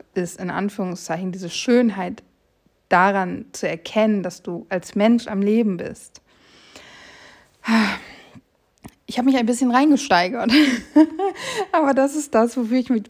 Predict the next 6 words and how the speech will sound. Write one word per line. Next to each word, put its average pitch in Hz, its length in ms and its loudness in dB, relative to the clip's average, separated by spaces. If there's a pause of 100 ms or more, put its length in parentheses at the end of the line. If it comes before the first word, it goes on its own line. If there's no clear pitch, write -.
(140)
diesem 233 260 2
Podcast 247 460 -4
einfach 202 240 -8
so 240 360 -2
sehr 220 220 0
liebe. 202 540 0